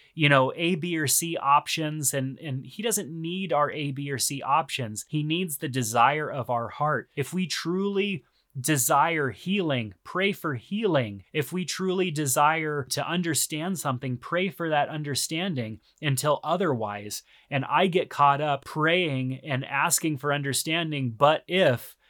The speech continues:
being attached to everything that I ask of God, and that is not having faith that God will carry out any of that stuff.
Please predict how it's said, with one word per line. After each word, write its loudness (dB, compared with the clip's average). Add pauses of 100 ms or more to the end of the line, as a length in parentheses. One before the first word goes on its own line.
(180)
being 2
attached 2
to -4
everything -2
that 2
I 0
ask -2 (280)
of -4
God, 2 (200)
and -2
that 2
is -4
not -2 (220)
having 0
faith -4
that -10
God 2
will -6
carry -4
out -4
any -6
of -8
that -2
stuff. -8